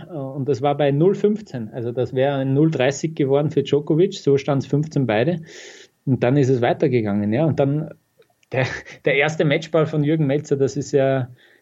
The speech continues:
das war, das war der Wahnsinn. Der spielt einen,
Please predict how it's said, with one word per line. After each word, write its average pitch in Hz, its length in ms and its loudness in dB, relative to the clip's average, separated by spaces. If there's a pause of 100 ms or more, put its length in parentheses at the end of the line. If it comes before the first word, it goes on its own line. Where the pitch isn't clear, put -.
das 131 160 0
war, 139 380 2
das 131 180 -6
war 139 120 0
der 131 120 0
Wahnsinn. 143 360 -2
Der 113 100 2
spielt 151 280 -2
einen, 135 560 0